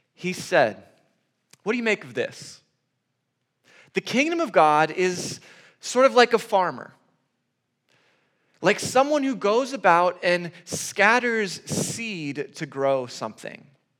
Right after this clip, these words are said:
And some of the seed he scatters and it falls upon the road, and the birds eat it. Other seed he scatters on gravel,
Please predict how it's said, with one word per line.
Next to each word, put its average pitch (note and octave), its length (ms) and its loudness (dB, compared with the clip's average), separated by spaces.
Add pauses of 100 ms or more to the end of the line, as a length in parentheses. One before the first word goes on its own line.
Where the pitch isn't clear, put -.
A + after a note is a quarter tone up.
(600)
And F3+ 120 -4
some A#3+ 220 0
of D4 60 -8
the D4 100 -2
seed D#3 460 -8 (260)
he D#3+ 300 -4
scatters D3+ 760 0
and D3+ 120 -4
it - 100 -10
falls C3 500 -2
upon C3+ 340 -6
the B2 80 -12
road, B2 460 -10 (1120)
and C3 440 -6 (380)
the A#2+ 100 -14
birds B2+ 340 -10
eat - 140 -18
it. - 120 -20 (1300)
Other C#4 220 2
seed E3+ 400 -6
he F3+ 120 -6
scatters F#3 720 2
on E3 360 -2
gravel, C3 640 0